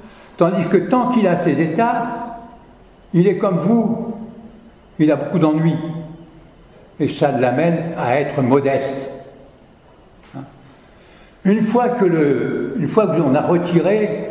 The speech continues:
les États pontificaux, ah ben, le pape n'avait plus de responsabilité. Est-ce que vous imaginez que le pape aurait sorti Rerum Novarum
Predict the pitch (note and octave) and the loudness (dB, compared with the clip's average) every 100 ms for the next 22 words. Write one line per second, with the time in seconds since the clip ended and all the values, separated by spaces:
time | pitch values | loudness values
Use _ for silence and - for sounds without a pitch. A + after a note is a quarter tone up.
0 | - D#3 C#3+ C#3+ E3+ - C3 B2+ A#2+ - | -4 0 0 2 0 0 -4 -4 -6 -6
1 | B2 - - - - - - - - - | -6 -8 -14 -20 -20 -20 -20 -20 -20 -20
2 | - - - - - - - - - - | -20 -20 -20 -20 -20 -20 -20 -20 -20 -20
3 | - G2+ G#2+ G2+ - - - - - - | -12 -6 -4 -4 -6 -14 -18 -20 -20 -20
4 | - - - - - - - - A2+ - | -20 -20 -20 -20 -20 -20 -20 -20 -10 -4
5 | C#3+ A2 G#2 C3 A#2+ G#2+ B2 - C3+ D3 | -4 -2 -4 -4 -4 -4 -8 -6 -4 -4
6 | - C#4+ G3+ - - - - - - - | -6 -6 -6 -10 -18 -20 -20 -20 -20 -20
7 | - - - - - - - F3+ E3+ A3 | -20 -20 -20 -20 -20 -20 -2 0 2 0
8 | G3+ F#3 F3 D3+ D#3+ D3+ C3+ - C#3+ D3 | 2 2 2 2 2 2 0 0 0 2
9 | - B2+ - - - - - - - - | 0 0 -2 -6 -8 -10 -14 -18 -20 -20
10 | - C#3 C#3 C#3 C3+ - F3 C3 C3+ C#3+ | -4 0 0 0 -2 0 0 2 2 0
11 | A#2 A2+ C#3 A3 C4 A#3 - - | 0 2 2 2 2 0 -2 -6